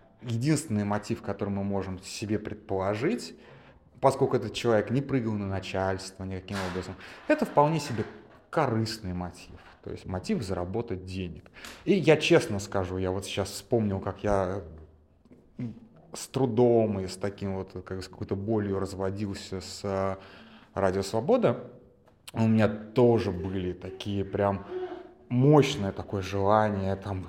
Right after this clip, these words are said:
рассказать всю правду о том, что на этом Радио Свобода происходит. Ну, чушь полная, конечно. А, ну, кто, <laughs> опять же, кто помнит мою голосовуху про, э, Радио Свобода, тот поймёт, о чём я.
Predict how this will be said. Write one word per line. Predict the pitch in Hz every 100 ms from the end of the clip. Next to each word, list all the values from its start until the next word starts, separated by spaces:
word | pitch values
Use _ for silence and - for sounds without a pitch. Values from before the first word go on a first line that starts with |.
| 92
рассказать | 110 - 110 104 110
всю | - -
правду | 120 110 101 98 110 107 104 104
о |
том, | 110 110
что | 117
на | 110 107
этом | 107 107
Радио | 107 101
Свобода | 95 107 104 101
происходит. | 104 101 107 104 101 -
Ну, | 101 95
чушь | - 117 -
полная, | 135 185 165 113
конечно. | 101 101 98 - - - - - - - - - -
А, | 113 117 120 120 120 117 113 113 -
ну, | 147 151 110
кто, | - 120 -
<laughs> | 120
опять | 120 110
же, | 101
кто | - 107
помнит | 120 117 107 107
мою | 104 101
голосовуху | 101 101 101 104 104 104 104 98
про, | - 98 101 98 - - - - - _
э, | 107 107
Радио | 107 107 107
Свобода, | 104 110 101 104
тот | 107 104
поймёт, | 110 107 101 104
о | 101
чём | 190 220
я. | 143